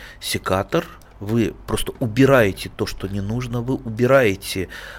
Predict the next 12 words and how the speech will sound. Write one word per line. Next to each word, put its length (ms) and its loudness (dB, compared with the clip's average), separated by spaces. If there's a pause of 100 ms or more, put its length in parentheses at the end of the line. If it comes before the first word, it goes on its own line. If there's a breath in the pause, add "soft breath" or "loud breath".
э, 340 0
те 120 2
же 120 0
самые 360 0
острые 420 0
развилки, 540 -4
вы 180 0
убираете 540 4
ненужные 580 -2
ветви. 320 -4
То 160 -4
есть 100 -8